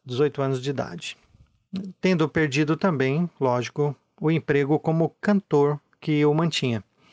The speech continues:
Ele viveu nas ruas de Viena como indigente e mendigo. Às vezes, tocava um instrumento na boemia pra ganhar uns trocados. E após dez anos nas ruas, conheceu o compositor Nicola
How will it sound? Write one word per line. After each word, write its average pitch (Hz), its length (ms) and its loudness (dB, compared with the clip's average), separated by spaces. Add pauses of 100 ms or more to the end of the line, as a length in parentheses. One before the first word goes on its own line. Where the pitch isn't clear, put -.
(420)
Ele 156 140 2
viveu 185 260 4
nas 196 280 2
ruas 160 440 4
de 123 200 -2
Viena 139 400 0
como 165 280 0
indigente 180 760 2
e 185 40 4
mendigo. 156 800 2 (580)
Às 143 160 0
vezes, 135 560 2
tocava 160 380 -2
um 170 180 2
instrumento 170 640 0
na 151 140 2
boemia 139 460 2
pra 185 120 0
ganhar 151 440 0
uns 131 180 -4
trocados. 123 600 -4 (680)
E 180 80 4
após 208 500 2
dez 208 640 2
anos 202 340 4
nas 180 280 2
ruas, 139 560 0 (720)
conheceu 160 760 2
o 143 40 -2
compositor 160 520 0
Nicola 170 420 0